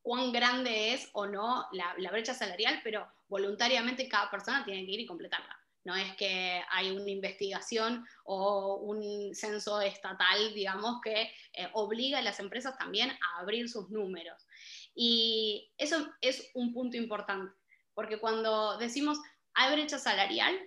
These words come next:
la verdad es que sabemos que existe, ¿eh? Pero no sabemos cuán grande es, por lo menos en Argentina.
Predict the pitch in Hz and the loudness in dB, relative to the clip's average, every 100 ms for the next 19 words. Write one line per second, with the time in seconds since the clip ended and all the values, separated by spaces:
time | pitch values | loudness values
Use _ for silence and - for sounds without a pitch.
0 | - 233 220 220 254 320 302 - 202 - | -4 2 4 4 4 4 2 0 -2 -2
1 | - 170 196 277 294 214 - 277 - - | -8 -4 2 4 4 2 -2 -2 -2 -6
2 | 160 320 - _ _ _ _ _ _ _ | -4 -4 -6 _ _ _ _ _ _ _
3 | - 240 233 285 302 269 247 285 311 - | 0 2 4 2 2 2 6 6 6 2
4 | - 302 285 277 262 262 262 226 190 - | 0 6 6 6 6 4 4 2 0 -4
5 | - - _ _ _ 254 262 285 311 302 | -10 -14 _ _ _ 6 8 8 6 6
6 | 240 220 208 190 175 | 2 2 -2 -4 -10